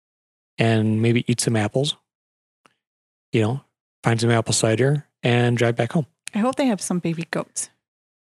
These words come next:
Speaker 1: The fainting goats or
Speaker 2: Mm.
Speaker 1: just the small little cute
Speaker 2: Just
Speaker 1: baby ones?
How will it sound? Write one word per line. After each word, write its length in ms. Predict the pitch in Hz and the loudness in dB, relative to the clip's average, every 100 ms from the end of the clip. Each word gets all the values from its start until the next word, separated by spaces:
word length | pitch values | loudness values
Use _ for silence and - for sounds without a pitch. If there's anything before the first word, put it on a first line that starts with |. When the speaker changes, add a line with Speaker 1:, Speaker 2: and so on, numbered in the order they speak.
| _ _ - | _ _ -4
Speaker 1:
The 80 | 113 | -2
fainting 380 | - 113 131 127 | 0 0 0 2
goats 380 | 135 165 - - _ | 2 2 -4 -10 _
or 80 | 120 | -2
Speaker 2:
Mm. 40 | 92 | 0
Speaker 1:
just 180 | 117 | 0
the 80 | 135 | 0
small 240 | - 123 120 | 0 2 2
little 160 | 117 | 2
cute 200 | - - | 2 0
Speaker 2:
Just 80 | - | 2
Speaker 1:
baby 180 | 113 107 | 2 2
ones? 220 | 92 | -2